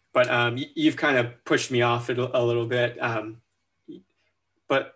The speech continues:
um, I don't know. I, I just think that the, and I, I also, I'm a fan of this coaching staff, which they disappointed me last week, I will say. But, um, I think that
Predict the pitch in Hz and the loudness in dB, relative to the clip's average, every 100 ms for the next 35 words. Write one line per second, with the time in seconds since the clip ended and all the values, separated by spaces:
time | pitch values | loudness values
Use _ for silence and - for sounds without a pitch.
0 | _ 127 113 107 104 113 _ _ _ _ | _ 0 0 -2 -8 -20 _ _ _ _
1 | _ _ _ _ _ _ _ _ _ 131 | _ _ _ _ _ _ _ _ _ 0
2 | 123 110 104 135 139 - 151 143 156 - | 0 0 -2 -2 -2 -2 -2 0 0 0
3 | 151 151 147 120 - - 170 170 165 165 | 0 0 -2 -6 -6 0 0 2 2 4
4 | 160 - 135 123 165 165 175 180 165 120 | 2 2 2 2 2 2 4 2 2 0
5 | - 123 120 120 - 123 117 131 120 117 | 0 -2 0 -4 0 2 0 -2 -4 -4
6 | - _ - 131 139 - 123 135 127 120 | -12 _ -6 -4 -4 -10 -6 -6 -4 -4
7 | 120 - 123 120 120 120 127 123 127 - | -4 -6 -6 -4 -6 -6 -4 -2 -2 -8
8 | - - _ 139 139 127 120 113 - _ | -20 -20 _ 0 2 2 0 -2 -10 _
9 | _ _ _ _ _ _ _ _ _ _ | _ _ _ _ _ _ _ _ _ _
10 | _ _ _ - 135 123 - 160 165 160 | _ _ _ -2 -2 -2 2 6 6 4
11 | - - 139 123 113 | -2 0 2 2 0